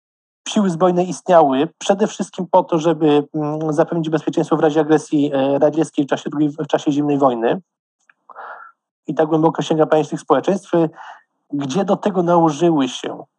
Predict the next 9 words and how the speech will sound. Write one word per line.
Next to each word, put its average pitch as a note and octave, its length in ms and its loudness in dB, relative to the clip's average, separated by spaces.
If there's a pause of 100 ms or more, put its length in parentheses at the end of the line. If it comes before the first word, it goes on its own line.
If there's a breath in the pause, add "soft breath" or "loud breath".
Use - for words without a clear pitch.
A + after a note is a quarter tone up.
(240)
zwłaszcza E3 460 2
w C3+ 60 0
takich D3+ 260 0
państwach C#3+ 280 2
jak B2 120 0
Francja, D3 680 6
czy B2 340 -4
choćby C3+ 340 -2
Belgia, C3+ 720 4